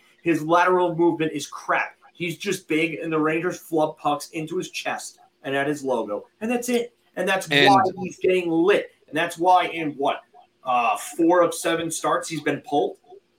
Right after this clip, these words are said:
Speaker 1: He's not good. He's not.
Speaker 2: And, uh,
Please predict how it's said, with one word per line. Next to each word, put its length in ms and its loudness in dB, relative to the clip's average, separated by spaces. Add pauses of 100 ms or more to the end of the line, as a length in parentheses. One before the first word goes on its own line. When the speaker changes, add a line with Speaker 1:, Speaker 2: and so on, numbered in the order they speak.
Speaker 1:
He's 260 -2
not 280 2 (100)
good. 260 2 (440)
He's 140 -6
not. 280 4 (1120)
Speaker 2:
And, 200 6
uh, 400 6